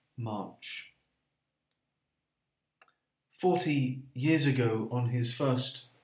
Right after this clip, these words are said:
Holy Thursday as Pope, Saint John Paul the Second wrote a beautiful letter to all of the bishops and priests of the Catholic Church. In it, there is one particularly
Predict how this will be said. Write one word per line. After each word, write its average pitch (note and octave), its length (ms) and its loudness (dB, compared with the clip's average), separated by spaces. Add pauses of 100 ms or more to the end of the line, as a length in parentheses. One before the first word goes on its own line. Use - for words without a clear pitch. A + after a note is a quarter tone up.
(280)
Holy B2+ 260 4
Thursday B2+ 720 0
as A2+ 120 -4
Pope, - 400 -2 (460)
Saint C#3 520 -2 (520)
John C3+ 260 2
Paul C3 160 0
the A#2+ 80 0
Second D#3 460 0
wrote B2+ 180 4
a - 80 -4
beautiful D#3+ 380 -2
letter C#3 460 0 (300)
to C3+ 200 0
all F#3 220 2
of C#3 80 -4
the C3+ 60 0
bishops C3+ 420 0
and B2+ 140 0
priests - 640 -2
of C3 200 0
the C3+ 60 -8
Catholic B2 440 -6
Church. - 580 -8 (1600)
In D3 120 4
it, F3+ 340 0
there C#3+ 160 2
is C3 140 2
one C#3 520 0
particularly B2 920 -4